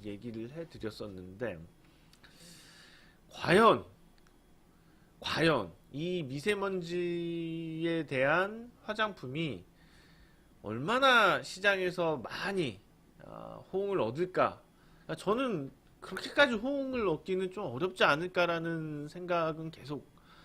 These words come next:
하고는 있습니다. 그렇기 때문에 그래서 막 그렇게 이 부분이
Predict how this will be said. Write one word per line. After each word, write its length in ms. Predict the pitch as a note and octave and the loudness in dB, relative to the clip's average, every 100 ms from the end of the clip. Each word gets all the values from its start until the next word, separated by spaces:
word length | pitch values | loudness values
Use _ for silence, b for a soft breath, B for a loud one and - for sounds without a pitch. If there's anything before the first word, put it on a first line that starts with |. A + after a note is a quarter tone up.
| B B B | B B B
하고는 420 | - A3+ C4 C4 | -8 -2 0 0
있습니다. 840 | A#3+ C#3 F3 E3 A#2 G2+ G#2+ C3+ G#2+ | 0 -2 -2 -2 0 -2 -2 -6 -12
그렇기 260 | - C#3+ C#3+ | -12 -10 -8
때문에 600 | C#3 A#2+ B2 D#3 C3+ F#2+ - B B B B B B B B B B B B B B B _ | -4 -4 -4 -4 -6 -8 -14 B B B B B B B B B B B B B B B _
그래서 320 | - - F3 E3+ | -18 -12 -8 -6
막 400 | B2+ G3+ - - - | -2 -2 -2 -8 -10
그렇게 680 | D3 D#3+ - E3 C#3+ A2+ F#2+ - - - | -6 -2 4 6 6 4 -2 -12 -18 -10
이 100 | D3+ | -6
부분이 800 | E3+ F3+ F3+ C3 B2 B2+ F#2 | -4 0 0 0 -2 -4 -10